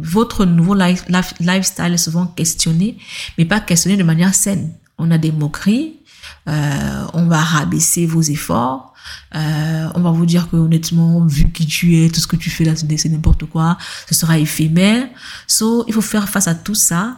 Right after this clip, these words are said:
et c'est comme ça que la résistance s'installe souvent très vite.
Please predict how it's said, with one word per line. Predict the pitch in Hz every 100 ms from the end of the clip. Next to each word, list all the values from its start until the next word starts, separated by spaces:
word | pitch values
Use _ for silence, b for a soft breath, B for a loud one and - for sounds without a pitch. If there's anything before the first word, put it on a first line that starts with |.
| -
et | - 160 156 160
c'est | - 160
comme | 160
ça | 165
que | 196
la | 165
résistance | 170 170 - 180 185
s'installe | - 156 - 175 180
souvent | - 160 175 190 B -
très | - - 196
vite. | 165 165 - -